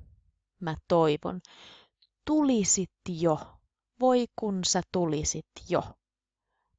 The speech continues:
Mä odotan tosi paljon. Mulla on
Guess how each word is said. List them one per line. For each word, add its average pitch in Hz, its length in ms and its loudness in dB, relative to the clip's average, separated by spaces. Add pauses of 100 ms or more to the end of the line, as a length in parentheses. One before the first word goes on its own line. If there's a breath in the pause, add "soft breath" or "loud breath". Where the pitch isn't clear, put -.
(120)
Mä 214 120 -6
odotan 226 680 0
tosi 190 340 2 (100)
paljon. 165 720 2 (880)
Mulla 170 380 0
on 160 300 -4